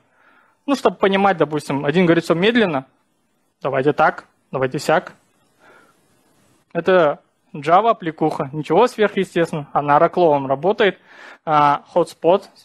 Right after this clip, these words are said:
там напомните. М, Java аппликуха посредством G D B C драйвера подключается к базе данных. Это на операционке. Все просто. Операционку я, в частности, часто рассматриваю линуксовую часть, потому что удобно. И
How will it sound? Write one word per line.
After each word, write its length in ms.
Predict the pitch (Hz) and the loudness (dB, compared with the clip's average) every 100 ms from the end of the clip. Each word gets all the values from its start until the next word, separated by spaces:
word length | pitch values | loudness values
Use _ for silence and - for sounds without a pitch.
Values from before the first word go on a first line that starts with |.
| _ 160 - | _ -12 -4
там 160 | 156 | -2
напомните. 640 | 147 - 160 175 170 208 - - - _ _ _ _ _ _ - | -2 0 0 0 0 -2 -2 -14 -20 _ _ _ _ _ _ -2
М, 220 | 170 165 | 0 0
Java 320 | 165 180 190 | 0 2 2
аппликуха 440 | 170 180 190 175 | 2 -2 -4 -4
посредством 540 | 170 170 - 165 160 147 | -2 0 2 0 0 -4
G 100 | 147 | -4
D 100 | 151 | -4
B 100 | 151 | -4
C 160 | - | -4
драйвера 400 | 156 147 151 143 | 0 2 2 0
подключается 680 | 135 143 - 151 160 143 - | -4 -8 -12 -6 -4 -4 -8
к 80 | - | -8
базе 300 | 147 160 147 | -2 -2 0
данных. 480 | 147 220 285 277 - _ _ _ _ | 0 0 0 -6 -12 _ _ _ _
Это 180 | 208 247 | -4 0
на 80 | 202 | -2
операционке. 600 | 143 143 - 139 131 139 _ - | -2 -4 -4 -6 -6 -14 _ -4
Все 180 | 240 | -2
просто. 400 | 240 208 175 - - _ _ _ _ _ _ _ - | 0 -2 -2 -8 -12 _ _ _ _ _ _ _ -8
Операционку 600 | 214 185 190 220 202 175 | -4 -2 -2 -2 0 -2
я, 120 | 170 175 | 0 -2
в 40 | |
частности, 480 | 180 165 170 - 160 - - - | -2 -4 -4 0 0 0 -16 -6
часто 240 | 190 175 | -4 -2
рассматриваю 640 | 165 - 160 156 156 143 139 - - | -2 0 0 2 2 2 -2 -14 -4
линуксовую 600 | 170 170 - 247 247 233 | 0 0 2 2 2 0
часть, 360 | 220 214 214 - _ _ _ | 0 0 -2 -16 _ _ _
потому 200 | 160 160 | -8 -8
что 160 | - | -8
удобно. 500 | 151 185 214 226 220 - | 0 2 2 2 0 -2
И 480 | 175 175 175 160 | -4 -2 2 2